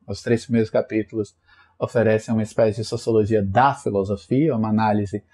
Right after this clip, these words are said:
das condições sociohistóricas da filosofia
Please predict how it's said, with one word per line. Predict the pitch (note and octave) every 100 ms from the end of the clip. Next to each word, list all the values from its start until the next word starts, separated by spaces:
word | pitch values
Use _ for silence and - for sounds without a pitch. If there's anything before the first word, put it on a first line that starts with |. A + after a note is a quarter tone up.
| _ _ -
das | A2
condições | - A#2 - A#2
sociohistóricas | A#2+ A2 A#2 - B2 C3 C3 A2 - G2+ - _ _ _ -
da | A2+
filosofia | A2 A2+ G#2+ G#2+ G#2+ - - G#2+ G#2 G2+ G2